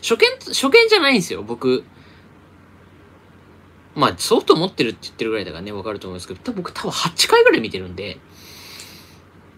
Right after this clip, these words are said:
でも、八回見ても、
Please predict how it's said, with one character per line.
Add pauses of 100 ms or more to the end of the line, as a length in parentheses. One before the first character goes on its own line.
(920)
で
も、
八
回
見
て
も、